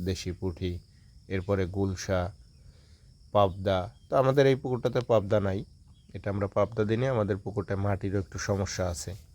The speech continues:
তো অবশ্যই যদি আমাদের এই ভিডিওগুলো ভালো লাগে, লাইক, কমেন্ট, শেয়ার এবং সাবস্ক্রাইব করবেন। আহ, লাভ লসের যে হিসাবটা আসে, অবশ্যই আমি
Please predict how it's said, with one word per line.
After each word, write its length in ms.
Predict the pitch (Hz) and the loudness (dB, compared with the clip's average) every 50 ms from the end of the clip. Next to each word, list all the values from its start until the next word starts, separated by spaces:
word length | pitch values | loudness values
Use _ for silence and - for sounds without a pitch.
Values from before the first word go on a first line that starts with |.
| - - - - - - - - _ - - - - - - - - - - - - - - - - - - - - - - - - - _ - - - - - - - - - - - - - | -20 -20 -20 -20 -20 -20 -20 -20 _ -20 -20 -20 -20 -20 -20 -20 -20 -20 -20 -20 -20 -20 -20 -20 -20 -20 -20 -20 -20 -20 -20 -20 -20 -20 _ -20 -20 -20 -20 -20 -20 -20 -20 -20 -20 -16 -4 4
তো 180 | 139 135 135 135 | 8 10 12 12
অবশ্যই 440 | 123 127 139 147 - - 175 156 139 | 10 10 6 4 4 4 4 6 8
যদি 220 | 143 147 139 147 | 8 8 10 8
আমাদের 280 | 143 139 143 139 143 139 | 8 8 8 6 8 8
এই 80 | 143 | 8
ভিডিওগুলো 580 | 131 120 123 120 131 139 139 131 139 139 139 127 | 6 6 4 6 8 8 8 8 10 8 8 8
ভালো 280 | 113 117 117 123 127 | 8 6 6 6 8
লাগে, 380 | 131 131 131 123 135 139 139 143 - - - - - - - _ - - - 110 | 8 8 6 6 2 0 0 -2 -8 -14 -20 -20 -20 -20 -20 _ -20 -20 -10 -6
লাইক, 420 | 107 107 110 110 113 113 117 110 - - - | 0 4 6 6 6 6 4 2 -4 -12 -4
কমেন্ট, 480 | - 113 110 104 110 110 110 107 110 - - - - - - - - - _ - - - _ - - | 2 2 4 4 4 4 4 2 0 -4 -8 -20 -20 -20 -20 -20 -20 -20 _ -20 -20 -20 _ -18 -14
শেয়ার 460 | - - - 110 107 107 104 101 101 98 104 - - - | -12 -8 -2 2 4 4 4 4 2 0 -4 -14 -12 -6
এবং 280 | 110 98 101 101 101 | -2 -2 0 0 -2
সাবস্ক্রাইব 460 | 95 - 104 98 - - - 113 107 - - | -2 -4 -4 -6 -6 -4 -4 -4 -4 -4 0
করবেন। 360 | - 120 113 110 120 123 127 135 | 4 4 4 6 6 6 6 4
আহ, 1400 | 139 - - _ _ _ - - - - _ - - _ _ _ _ _ - - _ - - 98 98 101 98 98 | 2 -8 -12 _ _ _ -20 -20 -20 -20 _ -20 -20 _ _ _ _ _ -20 -20 _ -12 -8 -4 -2 -2 0 2
লাভ 300 | 101 101 104 113 120 113 | 4 6 8 8 8 8
লসের 360 | 127 127 127 123 - 143 127 120 | 8 6 6 6 6 2 2 4
যে 120 | 123 123 | 2 2
হিসাবটা 460 | 120 120 110 - 127 113 - - 131 | 2 0 0 -2 -2 -2 0 0 0
আসে, 280 | 131 - - 165 180 - - 196 - - - - | 0 0 -2 -4 -4 -4 -8 -12 -18 -10 -2 0
অবশ্যই 420 | 123 127 143 143 - - 156 143 | 2 4 4 2 2 4 8 8
আমি 400 | 127 117 120 120 117 117 117 117 | 8 8 6 2 2 0 0 -4